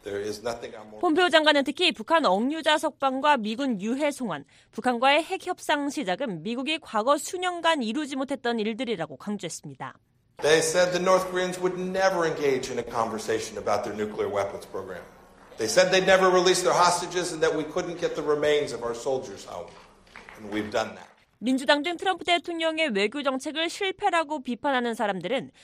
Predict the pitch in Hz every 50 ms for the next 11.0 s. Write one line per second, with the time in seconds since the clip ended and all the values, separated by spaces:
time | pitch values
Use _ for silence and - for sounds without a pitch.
0 | - _ _ - - 247 262 269 277 262 349 311 294 294 285 277 311 320 320 330
1 | 311 - - - 285 277 311 311 - 247 202 196 - 277 285 311 349 370 - -
2 | - 370 339 330 339 311 294 294 285 233 247 269 277 294 277 254 240 226 202 208
3 | 214 233 262 262 - - - 185 190 233 269 262 254 226 247 220 208 196 190 -
4 | 170 - - - - 196 220 247 - _ - - - _ _ - 214 208 - 302
5 | 277 220 220 233 247 277 277 294 254 285 302 311 320 - - _ - 370 349 339
6 | 330 320 - 285 240 226 220 214 - 196 185 - - 220 262 208 139 - _ _
7 | - _ _ - 226 269 285 311 294 226 220 254 247 330 339 320 311 254 220 214
8 | 254 320 349 330 - 349 302 285 285 277 277 302 302 330 311 - - - 277 180
9 | 175 - - 311 277 _ - 277 269 262 294 262 233 202 202 208 208 - 226 226
10 | 233 277 285 277 254 233 226 185 165 156 151 156 - 143 143 143 - 147 135 110